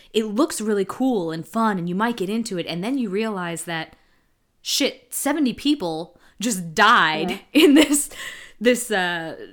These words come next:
Speaker 1: chase that was going on with these main characters, and they don't even notice or care. Sometimes I have a little bit of a human side to me that goes,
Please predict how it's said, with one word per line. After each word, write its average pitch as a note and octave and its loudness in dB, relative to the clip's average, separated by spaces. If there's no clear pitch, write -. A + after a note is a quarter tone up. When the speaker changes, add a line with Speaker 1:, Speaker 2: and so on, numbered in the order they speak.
Speaker 1:
chase C4 0
that G3 0
was G#3 -2
going G#3 0
on G3 -2
with F3+ -6
these F#3+ -6
main F#3+ -4
characters, F#3+ -6
and F#3 -6
they G3+ -2
don't A3 -2
even F3+ -6
notice F#3 -2
or D#3 -8
care. E3 -8
Sometimes A#4 -6
I E4+ -2
have D#4+ -4
a C#4+ -6
little A3+ -4
bit A#3 -2
of G3 -4
a G3 -4
human G#3+ -2
side B3 -4
to C#4 -6
me C#4+ -2
that A3+ -6
goes, F3+ -6